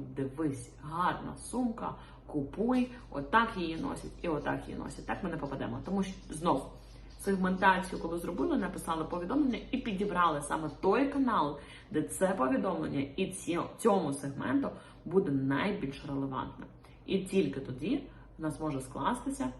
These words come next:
нормальний шлях нашого клієнта. Ми будемо розуміти, хто він, про що він, чому він до нас прийшов, що він від нас очікує і як ми можемо це зробити.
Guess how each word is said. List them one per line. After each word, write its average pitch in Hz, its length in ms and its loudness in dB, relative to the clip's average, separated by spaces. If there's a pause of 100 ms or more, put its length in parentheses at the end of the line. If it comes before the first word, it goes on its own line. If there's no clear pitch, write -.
(260)
нормальний 160 920 2
шлях 147 480 2 (300)
нашого 151 520 -2
клієнта. 143 440 -2
Ми 156 100 -4
будемо 156 300 -2
розуміти, 156 520 -2 (260)
хто - 360 2
він, 180 160 -2 (220)
про 214 160 2
що 147 300 -2
він, 180 200 -4 (300)
чому 202 360 4
він 143 120 2
до 147 100 -2
нас 151 160 -4
прийшов, 208 400 -6 (120)
що 175 320 2
він 156 80 2
від 139 220 -2
нас 139 200 0
очікує 277 440 -2 (280)
і 208 140 2
як 151 280 2
ми 220 80 0
можемо 147 340 -2
це - 160 -8
зробити. - 340 -8